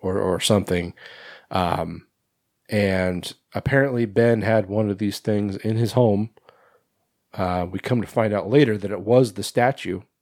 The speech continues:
was a, was a cursed object. <clears throat> Um, and despite not believing in any of this and thinking it's all ridiculous bullshit,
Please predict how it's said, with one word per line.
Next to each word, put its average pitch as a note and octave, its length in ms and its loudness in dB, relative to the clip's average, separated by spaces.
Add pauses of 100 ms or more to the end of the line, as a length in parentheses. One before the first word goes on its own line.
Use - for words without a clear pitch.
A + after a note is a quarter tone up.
(300)
was G2 160 -6
a, F#2 120 -8
was G2 180 -4
a F#2 160 -8
cursed G#2 340 0
object. F#2+ 480 -2 (800)
<clears throat> C3 380 2 (1300)
Um, G#2 520 0 (840)
and A2 540 0 (200)
despite D3+ 600 0
not B2 300 -2
believing C3 400 2
in A2+ 100 0
any G#2+ 240 -2
of G#2 80 -2
this A2 240 -2
and G#2+ 100 -8
thinking G#2+ 300 -4
it's G2+ 180 -6
all G#2 520 0 (200)
ridiculous G#2+ 540 -2
bullshit, A2+ 640 0